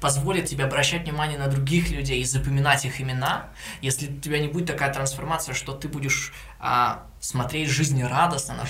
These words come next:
Speaker 1: жизнь
Speaker 2: опять, да,
Speaker 1: улыбаться.
Speaker 2: меньше думаешь
Speaker 1: Да,
Speaker 2: о себе.
Speaker 1: конечно.
Speaker 2: Потому что в конечном итоге дело не в том, что нужно как-то особенным образом думать о себе или там поднимать самооценку.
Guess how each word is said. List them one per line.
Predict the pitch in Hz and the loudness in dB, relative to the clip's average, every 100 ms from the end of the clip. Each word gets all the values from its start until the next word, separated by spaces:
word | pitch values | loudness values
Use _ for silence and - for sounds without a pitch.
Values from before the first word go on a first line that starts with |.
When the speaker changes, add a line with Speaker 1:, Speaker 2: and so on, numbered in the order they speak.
| 170 | 2
Speaker 1:
жизнь | |
Speaker 2:
опять, | 180 135 | 4 8
да, | 113 | 8
Speaker 1:
улыбаться. | 117 | 8
Speaker 2:
меньше | 160 - | 6 6
думаешь | 127 143 131 117 | 4 6 6 6
Speaker 1:
Да, | 156 | 4
Speaker 2:
о | |
себе. | - 135 143 160 | 2 2 2 2
Speaker 1:
конечно. | 143 - 143 - | 0 -4 -4 -6
Speaker 2:
Потому | - 117 | -4 -4
что | 117 | 0
в | |
конечном | 143 175 - 147 143 | 2 2 4 2 2
итоге | 202 165 | 2 2
дело | 135 143 | 4 4
не | |
в | 143 | 4
том, | 160 | 0
что | |
нужно | 139 113 | 0 2
как-то | 135 117 104 - - - - - | 2 2 0 -4 -12 -14 -16 -4
особенным | 127 127 135 123 131 | 0 2 4 4 4
образом | 143 117 113 104 95 | 4 4 4 0 0
думать | 110 101 92 | -2 -2 -4
о | |
себе | 95 117 117 190 190 190 - - - - | -6 -4 -2 0 0 -2 -12 -14 -12 -4
или | 107 | -4
там | - 101 | -2 -4
поднимать | 101 104 107 | -4 -2 -2
самооценку. | - 110 104 104 151 165 165 139 135 | 0 -2 -2 0 4 4 2 0 -4